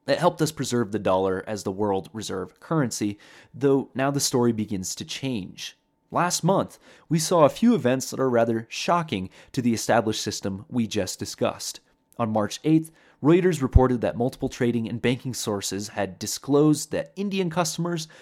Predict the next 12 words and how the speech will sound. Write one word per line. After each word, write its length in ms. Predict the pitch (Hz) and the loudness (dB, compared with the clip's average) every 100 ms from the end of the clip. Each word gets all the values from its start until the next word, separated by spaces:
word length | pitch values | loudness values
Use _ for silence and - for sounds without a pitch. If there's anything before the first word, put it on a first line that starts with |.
| - | -6
were 140 | - 151 | 0 4
paying 380 | 120 117 127 131 | 4 4 -2 -2
for 260 | - 113 | -2 -2
the 220 | 104 110 | -2 -4
massive 480 | 90 95 120 - 107 - | -4 -2 -2 -2 -4 -4
amount 320 | 113 107 - | -4 -4 -4
of 140 | 113 | -4
Russian 300 | 98 - 101 - | -4 -4 -8 -2
oil 260 | 147 110 | 0 2
they 120 | 104 | 2
were 140 | 101 - | 0 -2
importing 560 | 185 160 104 101 110 | -4 -2 -2 -2 -4